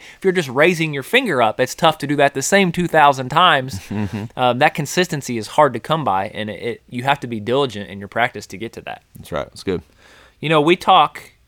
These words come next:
Speaker 1: uh, Ben, I know you love behavior and that mind. We talk mindset when we talk about survival. But that's something that comes with archery that people don't think about a lot is, is that growth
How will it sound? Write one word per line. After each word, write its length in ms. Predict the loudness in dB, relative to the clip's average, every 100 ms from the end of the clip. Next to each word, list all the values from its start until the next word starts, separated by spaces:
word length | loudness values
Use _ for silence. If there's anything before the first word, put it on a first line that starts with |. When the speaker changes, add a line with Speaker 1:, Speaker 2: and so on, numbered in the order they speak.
| _
Speaker 1:
uh, 260 | -10 -8 -10
Ben, 480 | -10 0 2 2 0 -2
I 120 | 0
know 100 | 0
you 200 | 0 0
love 240 | 4 4
behavior 560 | 2 0 2 4 2 0
and 160 | 0 -2
that 140 | -2
mind. 320 | 4 4 4
We 80 | 0
talk 180 | -2 0
mindset 480 | 2 2 4 2 2
when 100 | -2
we 100 | -4
talk 240 | -2 -2
about 200 | -4 -8
survival. 640 | -8 2 6 6 4 0 -2 -16 -20 _ -20
But 120 | -8
that's 220 | -8 -4
something 320 | -4 -2 -2
that 120 | -4
comes 280 | -4 -4 -2
with 120 | -6
archery 380 | -2 0 0 -4
that 140 | -6 -6
people 260 | -4 -2
don't 220 | -2 -4
think 380 | -10 -10 -6 -4
about 260 | -2 0 0
a 20 |
lot 280 | 2 2 0
is, 340 | -4 -6 -6 -10
is 220 | -8 -4
that 280 | -2 -4 -4
growth 560 | -6 2 6 4 2